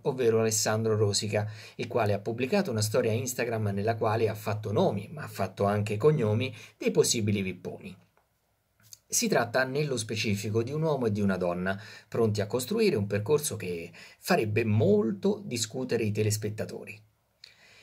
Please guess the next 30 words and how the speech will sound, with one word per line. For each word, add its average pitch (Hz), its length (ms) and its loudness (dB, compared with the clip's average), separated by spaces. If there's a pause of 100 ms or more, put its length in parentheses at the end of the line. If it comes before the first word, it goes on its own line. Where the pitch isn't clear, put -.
Questo 196 420 4
quanto 170 320 0
scritto 160 380 0
da 135 80 2
Alessandro 120 760 0
sui 113 300 0
social. 107 440 2 (320)
Questo 107 340 2
è 92 60 2
in 92 80 -2
riferimento 104 680 0
poi 95 320 0
all'approdo 92 580 0
di 87 340 -6
ex 110 600 0
Temptation 104 720 0
al 101 180 -4
Grande 98 320 0
Fratello 104 320 -2
vip 98 240 0
sette, - 400 0
ovvero 110 420 2 (340)
Valeria 123 420 4
Liberati 175 640 2
e 170 120 -2
Luciano 147 420 -2
Punzo, 95 540 -6 (280)
ex 110 340 0
Temptation 104 560 0
Island, 95 460 -4